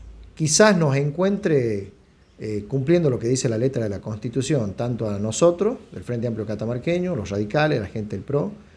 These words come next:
y la gente de La Libertad Avanza, que es decir, controlar las acciones de un poder ejecutivo que a veces hay que ponerle límites, ¿no?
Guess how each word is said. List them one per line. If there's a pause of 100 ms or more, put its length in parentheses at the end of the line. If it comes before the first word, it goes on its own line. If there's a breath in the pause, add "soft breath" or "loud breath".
(260 loud breath)
y
la
gente
de
La
Libertad
Avanza,
que
es
decir, (460 loud breath)
controlar
las
acciones
de
un
poder
ejecutivo
que
a
veces
hay
que
ponerle
límites,
¿no?